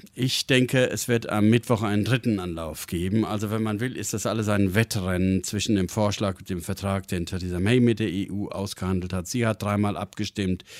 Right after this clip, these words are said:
die Abgeordneten jetzt zweimal. Man hat den Mittwoch schon anberaumt als weiteren Debattentermin. Vermutlich wird es da dann eine dritte Abstimmung geben. Und die Entwicklung zeigt, von Abstimmung zu Abstimmung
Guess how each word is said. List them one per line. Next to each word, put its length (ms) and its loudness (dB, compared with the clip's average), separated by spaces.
die 100 0
Abgeordneten 800 -2
jetzt 400 -6
zweimal. 640 6
Man 180 4
hat 160 2
den 140 8
Mittwoch 320 4
schon 500 4
anberaumt 720 2
als 240 -6
weiteren 500 -2
Debattentermin. 1000 0
Vermutlich 720 4
wird 180 -2
es 120 -4
da 300 -4
dann 180 2
eine 200 0
dritte 280 0
Abstimmung 460 4
geben. 240 8
Und 160 6
die 80 4
Entwicklung 480 0
zeigt, 380 2
von 140 2
Abstimmung 500 0
zu 200 -4
Abstimmung 720 0